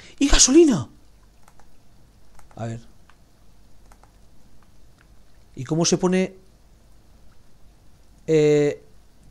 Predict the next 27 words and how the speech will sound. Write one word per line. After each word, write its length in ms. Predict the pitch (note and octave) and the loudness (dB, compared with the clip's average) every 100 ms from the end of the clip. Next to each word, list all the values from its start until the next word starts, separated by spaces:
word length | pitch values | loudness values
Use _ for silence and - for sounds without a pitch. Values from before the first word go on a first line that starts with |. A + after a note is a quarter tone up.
| - - | -20 -16
gasolina? 580 | D3 D3 C3+ A#2+ E3 B3 - - - - _ - _ _ - - _ - _ - _ _ - - _ - - - - | -10 -8 -8 -8 -10 -14 -20 -20 -20 -20 _ -20 _ _ -20 -20 _ -20 _ -20 _ _ -20 -20 _ -20 -20 -12 -4
Ah, 120 | G#3 | 0
ga-, 120 | E3+ | 0
la 120 | D#3+ | -2
gasolina 340 | D#3 D#3+ F#3+ A3+ | -4 -2 -2 -2
irá 200 | G3+ A3+ | 2 2
en 140 | G#3+ | 2
función 400 | G#3 F#3+ F#3+ G#3 | -2 -4 -2 -2
un 80 | F#3+ | 0
poquito. 260 | F3+ G3 | -2 -4
Vale, 240 | E3 B2+ A#2 | -6 -6 -4
en 100 | A#2+ | 0
vez 140 | G3+ | 2
de 120 | G3 | 4
agua, 340 | G3 D3+ D#3+ F#3+ - | 2 0 -4 -6 -12
utiliza 380 | C#3+ C#3 E3 G3+ | -10 -6 -4 -4
gasolina. 420 | E3 - D#3 B2 - - - | -4 -4 -4 -6 -12 -20 -4
¡Ostras! 520 | - A3+ - D4 C4+ | 0 2 0 -2 -2
Pero 100 | - | -2
es 80 | C3+ | -6
que 80 | - | -6
gasolina 320 | B2+ C3 B2+ | -6 -6 -6
yo 120 | C3+ | -4
no 80 | C3 | -2
tengo. 360 | E3 A3+ A2+ - - _ - - - - - - - - - - _ - - - - - - | -2 -2 -4 -12 -20 _ -20 -20 -20 -20 -20 -20 -20 -20 -20 -20 _ -20 -20 -20 -20 -20 -8
Tanta 340 | C3+ B2 B2+ | -6 -6 -8
gasolina. 560 | A#2 A2+ D#3+ A3+ B2+ | -10 -6 -4 -4 -6